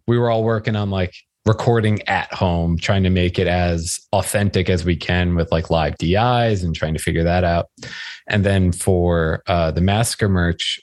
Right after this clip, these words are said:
um, Fest, uh, we partnered with Broken Goblet again 'cause they have a, a bigger stage there. So it was us and Cognitive one night. Um,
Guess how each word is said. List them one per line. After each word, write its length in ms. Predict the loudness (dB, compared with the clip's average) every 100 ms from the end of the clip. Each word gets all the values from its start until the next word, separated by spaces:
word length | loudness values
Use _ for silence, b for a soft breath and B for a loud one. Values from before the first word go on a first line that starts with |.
| -4
um, 480 | -2 -2 -4 -6 -10 _ _ -8
Fest, 720 | -2 0 0 -4 -10 -14 B B B B -4
uh, 340 | -2 0 0 0
we 80 |
partnered 440 | 0 2 0 2 2
with 160 | 0
Broken 280 | 0 0 0
Goblet 460 | 0 0 0 0 -2
again 360 | -2 -2 -2 -4
'cause 140 | -2 2
they 140 | 2
have 140 | 2
a, 120 | 0 -2
a 60 | -4
bigger 380 | 0 0 0 -2
stage 500 | -2 -2 0 -2 -2
there. 260 | -2 0
So 400 | -2 -2 -2 -6 _ _ _ _ _ _ _ _ _ _ _
it 80 | -2
was 100 | 0
us 420 | 2 2 0 -4 -2
and 140 | 0 0
Cognitive 580 | -2 -2 0 0 0
one 200 | 0 0
night. 340 | 2 0 -2 -4 B B B B -2
Um, 640 | 0 2 2 2 0